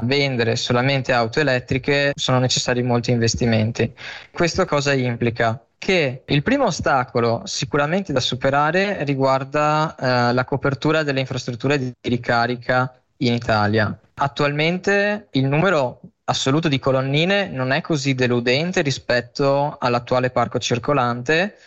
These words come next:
però la copertura e la percentuale di colonnine ad alta potenza purtroppo è ancora bassa.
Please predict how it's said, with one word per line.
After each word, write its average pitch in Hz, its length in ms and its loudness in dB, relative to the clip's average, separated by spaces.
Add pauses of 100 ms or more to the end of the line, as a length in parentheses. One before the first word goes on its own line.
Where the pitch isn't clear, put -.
(180)
però 156 460 0
la 131 180 0
copertura 151 1000 0
e 131 120 0
la 123 80 0
percentuale 143 720 0
di 131 480 0
colonnine 139 880 0
ad 131 220 0
alta 143 240 0
potenza 143 760 0 (260)
purtroppo 135 400 0
è 131 40 0
ancora 120 220 0
bassa. 123 560 -2